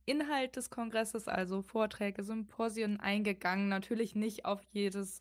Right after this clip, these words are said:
einzelne, das wäre jetzt auch irgendwie ein bisschen viel für diesen Podcast, aber so das, was uns besonders interessiert hat oder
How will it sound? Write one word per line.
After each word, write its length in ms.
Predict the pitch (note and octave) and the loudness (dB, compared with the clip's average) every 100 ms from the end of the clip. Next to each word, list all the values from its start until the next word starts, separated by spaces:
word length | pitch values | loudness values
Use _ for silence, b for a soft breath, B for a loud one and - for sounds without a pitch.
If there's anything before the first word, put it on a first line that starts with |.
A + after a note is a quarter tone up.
| - | 0
einzelne, 600 | G3+ A3+ G3+ F#3+ F#3+ F#3+ | 2 4 2 2 2 2
das 200 | F#3 - | -2 0
wäre 120 | F3 | 2
jetzt 180 | F3 - | 2 0
auch 140 | F#3 | -2
irgendwie 320 | F#3 F#3 - | 0 -2 0
ein 80 | F3+ | -2
bisschen 260 | F#3 - F#3+ | -2 0 0
viel 220 | - B3+ | 2 0
für 160 | - F#3 | 0 -2
diesen 260 | F#3+ G3 | 2 0
Podcast, 720 | - G3 - - F#3+ G3+ - | 0 -2 -2 0 2 2 0
aber 260 | F#3+ F#3 F3+ | 0 2 0
so 220 | F3+ F3+ | -2 -4
das, 260 | F3+ - - | -2 -6 -4
was 160 | F#3+ | -6
uns 320 | - F#3+ - - _ _ _ _ _ - | 0 -2 -2 -14 _ _ _ _ _ -8
besonders 400 | G#3 A#3+ B3 - | 2 4 4 2
interessiert 540 | G#3+ - G#3 B3 A3+ | -2 -2 -2 2 4
hat 160 | A3 G3 | 2 0
oder 180 | F#3+ | -4